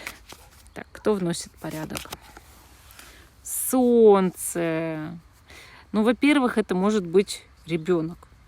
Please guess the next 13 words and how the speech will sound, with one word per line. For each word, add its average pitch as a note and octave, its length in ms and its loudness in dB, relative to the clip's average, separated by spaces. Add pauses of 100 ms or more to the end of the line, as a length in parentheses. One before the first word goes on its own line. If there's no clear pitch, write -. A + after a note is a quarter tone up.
(160)
Сразу F#3 340 2
говорю. D#3+ 400 -6 (680)
Вот F#3 260 -4
если G#3 320 0
в E3+ 40 -2
вашей F3+ 300 0
жизни E3+ 380 -4
будет F#3 520 -6
ребёнок, E3 460 -10
есть G#3 340 0
ребёнок, E3 380 -6
знайте, G#3 320 -4
что, E3 300 -8